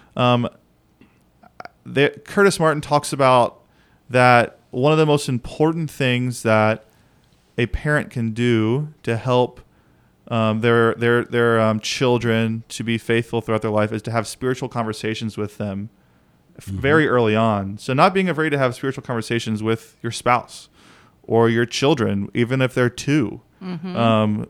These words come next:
Speaker 1: or your grandchildren, um, whoever they might be. I think that's very important. Um,
Speaker 2: Mm-hmm.
Speaker 3: Yeah, my kids have heard it all, and I get the eye rolls like, "Yeah, Mom, we know." I'm like, "Well, good. I'm, they're, you're listening to something."
Speaker 2: A-, and another thing, uh, that just came to mind as you were mentioning that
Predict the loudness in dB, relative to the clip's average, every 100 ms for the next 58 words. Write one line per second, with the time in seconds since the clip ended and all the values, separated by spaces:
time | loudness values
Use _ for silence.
0 | -4 2 4 4 2 0 0 0 -2 -4
1 | -4 -6 -6 -6 -8 -4 -2 2 0 0
2 | 0 2 2 0 0 0 0 0 0 0
3 | 4 2 0 -2 0 2 0 -2 -2 -2
4 | -6 -10 _ _ _ _ _ _ -12 -6
5 | -4 -4 -4 -6 -8 -6 2 4 6 4
6 | 6 6 6 2 4 4 8 8 8 6
7 | 2 2 2 2 6 6 6 4 2 0
8 | -4 2 6 8 10 8 8 8 8 10
9 | 12 12 10 6 -4 _ -20 -10 -4 2
10 | 2 2 4 8 10 10 8 4 -4 -20
11 | -20 -20 -4 2 8 10 10 8 6 8
12 | 6 4 2 -2 4 4 8 8 8 8
13 | 8 6 6 4 2 4 6 8 10 10
14 | 8 8 4 2 0 -2 -4 -4 -6